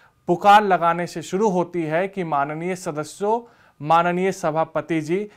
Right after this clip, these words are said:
किंतु सोमवार को इन मार्शलों के सिर पर पगड़ी की बजाय नीले रंग की पी कैप थी। साथ ही उन्होंने नीले रंग की आधुनिक सुरक्षा कर्मियों वाली वर्दी धारण कर रखी थी।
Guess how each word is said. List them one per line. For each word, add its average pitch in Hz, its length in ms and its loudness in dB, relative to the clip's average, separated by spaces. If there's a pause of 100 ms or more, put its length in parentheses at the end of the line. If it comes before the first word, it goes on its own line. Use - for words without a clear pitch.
(200)
किंतु 208 360 0
सोमवार 175 520 2
को 180 560 -2
इन 202 160 0
मार्शलों 175 540 0
के 180 160 -8
सिर 208 300 0
पर 180 260 2
पगड़ी 165 440 -2
की 180 160 -4
बजाय 151 560 2 (580)
नीले 214 460 4
रंग 160 220 0
की 185 480 -4 (500)
पी 214 240 0
कैप 151 500 2
थी। - 500 -6 (520)
साथ 196 220 8
ही 220 140 0
उन्होंने 226 340 0
नीले 185 280 2
रंग 180 220 0
की 190 180 -2
आधुनिक 170 680 0
सुरक्षा 170 360 -4
कर्मियों 170 560 -2
वाली 156 340 4
वर्दी 147 400 -2
धारण 131 360 -2
कर 202 180 -4
रखी 135 320 -6
थी। 143 260 -12